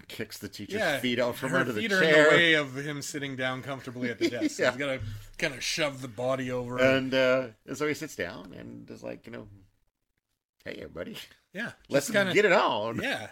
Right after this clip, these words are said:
Speaker 2: like, "Hey, I'm ti-, I'm getting it on."
Speaker 1: Yeah.
Speaker 2: Yeah.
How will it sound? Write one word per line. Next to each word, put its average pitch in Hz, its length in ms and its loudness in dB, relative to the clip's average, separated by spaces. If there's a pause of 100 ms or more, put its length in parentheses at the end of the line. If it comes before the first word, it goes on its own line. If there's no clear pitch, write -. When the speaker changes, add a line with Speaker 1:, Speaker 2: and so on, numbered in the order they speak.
Speaker 2:
like, 120 280 -12
"Hey, 147 400 -10 (320)
I'm 123 260 -12
ti-, 147 120 -6
I'm 147 320 -8
getting 160 200 -6
it 170 80 -6
on." 208 220 -6 (100)
Speaker 1:
Yeah. 156 160 -8 (100)
Speaker 2:
Yeah. 147 140 -14